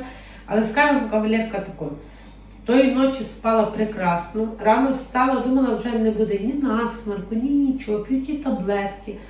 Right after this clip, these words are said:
Але Наталя свідок. Вчора тільки під'їхала під хату, зайшла наверх, а в мене тако з носа тече. На щось у мене є алергія. Наталя говорить, каже: «Може, на орхідеї, може, і на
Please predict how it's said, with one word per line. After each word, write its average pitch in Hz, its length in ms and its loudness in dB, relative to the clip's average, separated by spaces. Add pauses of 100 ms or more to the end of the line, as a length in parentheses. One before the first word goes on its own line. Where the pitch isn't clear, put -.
(260)
Але 208 200 6
Наталя 233 500 2 (180)
свідок. 170 300 -6 (100)
Вчора 233 840 2 (400)
тільки 285 460 4
під'їхала 214 640 -2
під - 240 -8
хату, 202 400 -2 (320)
зайшла 214 600 4
наверх, 202 300 -2 (520)
а - 100 -4
в 196 60 2
мене 214 240 6
тако 202 260 -6
з 151 260 -8 (140)
носа 180 300 -6 (120)
тече. - 440 -14 (960)
На 196 180 0
щось 247 560 -2
у 190 100 -4
мене 220 360 0
є 202 320 0
алергія. 180 580 -4 (120)
Наталя 233 380 0
говорить, 202 400 0
каже: 170 180 -6 (120)
«Може, 262 340 2
на 254 100 4
орхідеї, 180 880 -4 (460)
може, 220 400 4
і 262 240 2
на 262 100 4